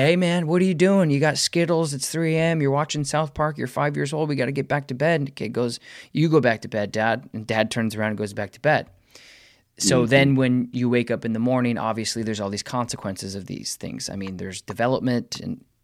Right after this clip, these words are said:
Speaker 1: you know, I don't have to explain. But then here's, but here's the problem. The problem is this. Not only as a parent myself, but obviously you ha-, having dogs and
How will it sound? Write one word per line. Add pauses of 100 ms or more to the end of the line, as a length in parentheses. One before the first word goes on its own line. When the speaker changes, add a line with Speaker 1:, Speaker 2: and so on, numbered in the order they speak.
(220)
Speaker 1:
you
know,
I
don't
have
to
explain.
But (340)
then
here's,
but
here's
the
problem. (640)
The
problem
is
this. (560)
Not
only
as
a
parent (120)
myself,
but
obviously
you
ha-,
having
dogs
and